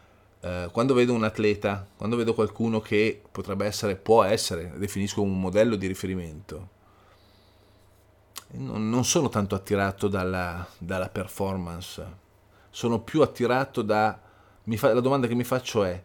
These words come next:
come cacchio è possibile che gli venga così facile fare quella performance? Come mai lo, lo fa come se fosse la cosa più naturale del mondo? Ecco,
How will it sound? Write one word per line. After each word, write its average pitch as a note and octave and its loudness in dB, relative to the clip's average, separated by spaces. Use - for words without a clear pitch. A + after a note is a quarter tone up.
come C#3+ -4
cacchio F3+ 0
è - 2
possibile G2 -2
che G2 -2
gli G#2+ -2
venga G#2 2
così G#2 -4
facile F#2+ 0
fare F2 -6
quella D#2+ -10
performance? - -16
Come D#3 0
mai G#2 2
lo, G#2+ 2
lo A2+ 2
fa B2 2
come G#2+ -2
se - -2
fosse A2+ -2
la G2+ 0
cosa A2 0
più G#2+ -6
naturale G2+ -2
del F2 -6
mondo? D#2+ -8
Ecco, G2 -8